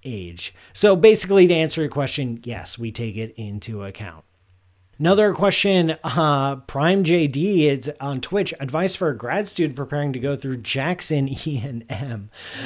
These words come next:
So the physics textbook on electromagnetics is written by Jackson. I can see it on my bookshelf right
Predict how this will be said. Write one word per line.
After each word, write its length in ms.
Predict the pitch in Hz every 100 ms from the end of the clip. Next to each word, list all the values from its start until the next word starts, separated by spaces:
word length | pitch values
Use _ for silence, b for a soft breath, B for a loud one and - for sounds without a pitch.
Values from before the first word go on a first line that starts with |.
| 262 220 -
So 560 | - 202 180 170 - - _ _ _ _
the 800 | 123 120 151 202 226 226 233 - - _ _
physics 1000 | _ - - 175 165 185 185 185 147 - - -
textbook 760 | 156 135 - - 120 104 - -
on 200 | 139 131
electromagnetics 1400 | 123 131 - 160 160 160 147 120 110 123 - 123 - _ _ _ _ _ -
is 520 | 127 131 127 123 123
written 200 | 135 135
by 160 | 165 151
Jackson. 560 | 151 143 - 160 156 - B B -
I 260 | 147 139 131
can 360 | - 143 127
see 380 | 117 - 156 165
it 160 | 185 -
on 220 | 143 139
my 220 | 135 123
bookshelf 760 | 110 165 165 - 185 180 180 -
right 480 | 101 113 175 233